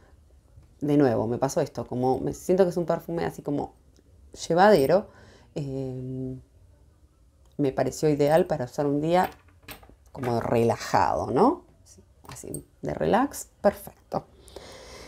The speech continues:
El miércoles usé mi,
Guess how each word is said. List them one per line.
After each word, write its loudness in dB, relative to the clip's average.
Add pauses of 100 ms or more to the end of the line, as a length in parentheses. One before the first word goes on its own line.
(180)
El 10
miércoles 4 (260)
usé 4 (1400)
mi, 2